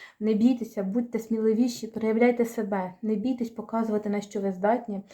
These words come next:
не втрачайте надію, всі ваші мрії здійсняться. Багато працюйте,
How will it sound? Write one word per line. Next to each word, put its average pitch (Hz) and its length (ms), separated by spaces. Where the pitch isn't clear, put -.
не 214 80
втрачайте 220 560
надію, 208 460
всі 233 280
ваші 226 300
мрії 208 320
здійсняться. 202 600
Багато 220 400
працюйте, 226 680